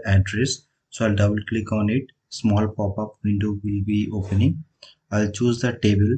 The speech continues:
or the data where it's present. Click on load and it will be loaded quickly into the Power B I.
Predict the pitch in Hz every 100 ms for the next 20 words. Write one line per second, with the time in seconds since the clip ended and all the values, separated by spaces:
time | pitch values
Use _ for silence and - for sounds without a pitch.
0 | - 110 101 98 98 98 98 _ _ _
1 | _ _ _ - 98 101 101 104 101 98
2 | 98 - 101 98 123 143 - 95 101 98
3 | - - 98 98 127 - _ _ _ _
4 | - _ _ - 98 98 98 98 104 101
5 | 98 104 - 98 95 101 98 98 107 107
6 | 92 90 90 92 87